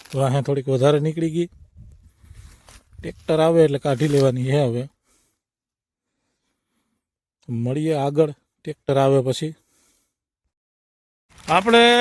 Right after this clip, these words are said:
આ ગાડી ભાઈ જરાક ખૂતી ગઈ છે, તો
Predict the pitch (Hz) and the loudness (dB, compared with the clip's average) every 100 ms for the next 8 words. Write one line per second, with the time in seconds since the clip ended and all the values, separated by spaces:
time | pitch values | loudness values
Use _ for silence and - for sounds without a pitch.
0 | 233 220 180 185 208 240 233 233 226 - | 2 2 0 0 -2 -2 0 0 -2 -6
1 | 214 262 262 208 175 160 202 - - - | -14 -10 -6 -4 -2 -2 -6 -12 -20 -20
2 | _ - - _ _ _ _ _ - _ | _ -20 -20 _ _ _ _ _ -20 _
3 | - _ _ - - _ _ - - 160 | -20 _ _ -20 -20 _ _ -20 -14 -6